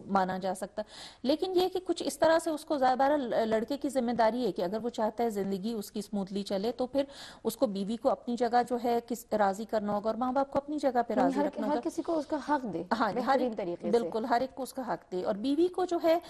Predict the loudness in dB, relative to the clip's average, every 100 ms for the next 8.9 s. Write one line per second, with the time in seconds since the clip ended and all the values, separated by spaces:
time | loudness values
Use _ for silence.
0 | -14 -8 2 4 4 0 -4 -4 -6 -8
1 | -6 -6 -6 -4 -4 -4 -2 0 0 -2
2 | -4 -2 -4 -2 -2 -2 -4 -2 0 2
3 | 0 -2 -4 -6 -4 -2 -2 -4 -4 -4
4 | -6 0 0 0 -4 0 2 2 2 0
5 | 2 0 -2 -2 -2 -2 -2 -4 -2 -4
6 | -4 -4 -4 -4 -4 -2 0 2 2 0
7 | -2 -8 -6 -4 0 0 -2 -6 -4 0
8 | 0 -2 -10 -14 -20 -20 -6 -2 0